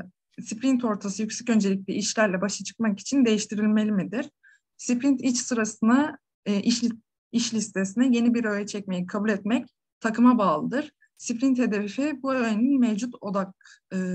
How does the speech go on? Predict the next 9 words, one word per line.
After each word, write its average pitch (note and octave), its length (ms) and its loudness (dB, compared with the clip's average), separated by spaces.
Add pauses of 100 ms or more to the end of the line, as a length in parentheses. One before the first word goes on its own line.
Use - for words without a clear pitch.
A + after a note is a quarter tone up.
(1200)
mevcut G#3 480 -4 (360)
odakla A#3 420 0
ne B3 140 4
kadar G#3+ 220 0
uyumlu G#3+ 360 0
olduğunu G#3+ 320 0
değerlendirmek G3+ 600 -4
için C4 240 -4
kullanılabilir. G#3 880 -2